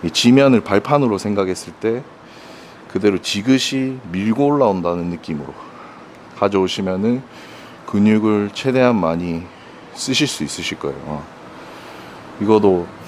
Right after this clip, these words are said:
자기만의 템포와 리듬이 또 중요하거든요. 나중에 스쿼트도 중량이 올라갔을 때 이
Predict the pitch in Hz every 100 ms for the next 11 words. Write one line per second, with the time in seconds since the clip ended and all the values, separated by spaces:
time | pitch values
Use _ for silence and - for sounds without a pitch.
0 | - - - - 101 127 135 120 104 -
1 | 156 147 135 101 87 92 135 127 92 85
2 | - 87 95 95 104 92 78 90 - -
3 | 85 82 87 87 85 82 - - - -
4 | - - - - - 110 113 131 - -
5 | - - - - 101 113 120 107 104 98
6 | 87 - 85 - 113 120 - - - -
7 | - - - - - - - - 87 85